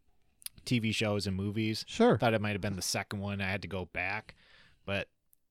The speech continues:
Speaker 1: I just realized that the Holy Grail is the f-, their first movie,
Speaker 2: That was their
Speaker 1: so.
Speaker 2: first movie.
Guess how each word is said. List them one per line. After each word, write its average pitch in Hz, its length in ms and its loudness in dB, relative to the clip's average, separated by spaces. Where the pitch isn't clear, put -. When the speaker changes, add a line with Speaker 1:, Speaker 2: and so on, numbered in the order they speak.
Speaker 1:
I 110 140 0
just 117 280 0
realized 98 600 2
that 92 140 -2
the 95 120 -2
Holy 101 200 0
Grail 101 280 -2
is 90 100 -6
the 87 80 -8
f-, - 200 -14
their 98 180 -2
first 107 400 -4
movie, 85 260 -2
Speaker 2:
That - 80 2
was 113 140 2
their 123 120 4
Speaker 1:
so. 87 80 0
Speaker 2:
first 135 260 4
movie. 139 320 8